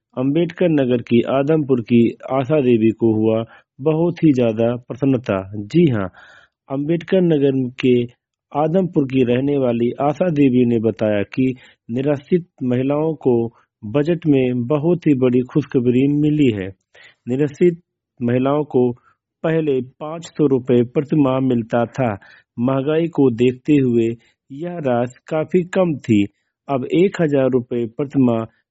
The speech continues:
पेंशन दिए जाने की घोषणा की गई है। यह अत्यंत ही सराहनीय है। मालूम हो कि अम्बेडकर नगर जिले में लगभग पैंतीस हजार निराश्रित महिलाओं को पेंशन का लाभ मिल रहा है।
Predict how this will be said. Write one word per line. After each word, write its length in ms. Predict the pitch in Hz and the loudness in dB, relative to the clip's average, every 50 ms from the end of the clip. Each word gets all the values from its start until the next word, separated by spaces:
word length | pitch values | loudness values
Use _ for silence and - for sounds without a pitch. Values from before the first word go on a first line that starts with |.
| _ _ | _ _
पेंशन 420 | - 160 165 165 - - 185 185 175 | -16 -16 -14 -10 -4 -4 -2 -2 0
दिए 280 | 147 143 139 139 135 127 | 2 2 4 4 4 4
जाने 320 | 120 127 123 123 123 123 | 2 2 0 0 -2 -4
की 180 | 120 - 127 117 | -2 0 0 0
घोषणा 540 | 107 110 120 117 - - 127 123 127 131 135 | 2 2 0 0 2 2 2 2 2 2 -2
की 280 | 131 _ - 185 180 160 143 | -4 _ 0 2 2 4 4
गई 320 | 131 117 107 101 104 95 | 2 2 0 -2 -4 -6
है। 80 | 95 98 - _ _ _ _ _ _ _ | -8 -8 -12 _ _ _ _ _ _ _
यह 200 | 117 123 143 151 | -6 -4 -2 -2
अत्यंत 600 | 156 151 131 127 123 - - 135 135 131 135 127 - - | -4 -4 -6 -8 -4 0 2 2 2 2 0 -2 0 2
ही 180 | 165 175 175 156 | 2 4 2 2
सराहनीय 760 | - _ _ - 156 143 143 131 131 139 139 139 143 147 151 | -2 _ _ -4 -2 0 0 0 0 0 0 2 2 2 0
है। 280 | 139 139 120 101 98 95 _ _ _ _ _ _ _ _ 113 | 0 -2 -4 -6 -8 -10 _ _ _ _ _ _ _ _ -6
मालूम 460 | 113 117 120 127 139 151 170 180 180 | -4 -2 0 0 0 0 0 -2 -2
हो 200 | 156 143 135 123 | -2 -2 -4 -6
कि 340 | 123 - - 117 117 117 117 _ _ _ _ _ - | -4 0 2 2 2 2 -2 _ _ _ _ _ -10
अम्बेडकर 500 | 139 147 156 175 185 170 - - 190 180 | -8 -4 -2 -2 -2 -4 -4 -2 0 0
नगर 340 | 165 147 139 127 131 127 117 | 2 2 2 2 0 -2 0
जिले 360 | 104 113 123 123 139 143 143 | 0 0 2 4 4 4 2
में 280 | 135 120 117 113 110 104 _ _ _ _ _ - | 2 0 -2 -2 -4 -8 _ _ _ _ _ -8
लगभग 380 | 117 120 123 117 113 107 120 113 - _ - | -6 -6 -6 -6 -2 -2 -2 -2 -2 _ -4
पैंतीस 340 | 151 151 147 - 185 185 - - | -4 -4 0 0 0 -2 0 0
हजार 380 | 139 127 113 120 120 120 123 120 | -2 0 0 0 0 2 0 0
निराश्रित 520 | 120 120 127 131 139 135 123 127 - 110 - - | 0 0 0 0 0 -2 -2 -2 -4 -6 -4 -2
महिलाओं 460 | 117 113 113 117 117 120 127 135 139 135 | 0 0 2 2 0 0 0 0 -2 -2
को 260 | - - 113 110 110 - _ _ _ _ _ _ | 0 0 2 2 0 -2 _ _ _ _ _ _
पेंशन 440 | - 175 175 175 - - 185 180 180 | -10 -8 -8 -8 -4 -2 0 0 0
का 220 | 165 - 160 156 147 | -2 -2 0 0 2
लाभ 320 | 131 120 113 113 113 113 110 | 2 2 0 0 0 0 2
मिल 300 | 117 123 139 135 139 127 120 | 2 2 4 2 2 0 -2
रहा 280 | 110 107 110 113 123 127 113 131 | -2 -2 -2 -2 -4 -4 -2 -2
है। 140 | 113 95 | -2 -2